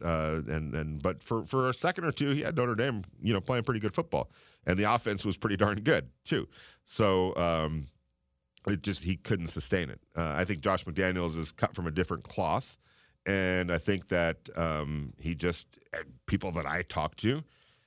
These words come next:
speak extremely highly. And again, going back to earlier in the show, um, you know, when you talk to people in the N F L,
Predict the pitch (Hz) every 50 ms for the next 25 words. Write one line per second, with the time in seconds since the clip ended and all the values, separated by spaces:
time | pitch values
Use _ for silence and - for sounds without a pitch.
0 | _ _ _ _ _ _ _ - - - - - 139 135 135 131 - - - -
1 | - - 107 104 107 143 131 131 147 151 151 147 131 120 143 160 175 104 78 76
2 | 82 90 101 98 139 143 110 85 80 80 80 92 101 110 107 113 110 - - 107
3 | 104 87 - 98 104 110 113 113 113 110 107 104 98 - - 139 117 87 78 71
4 | 64 - - 85 87 85 85 85 87 95 92 95 92 95 92 92 - 131 135 -
5 | 131 120 135 - 123 127 123 117 117 117 113 110 107 98 - 135 127 107 95 90
6 | -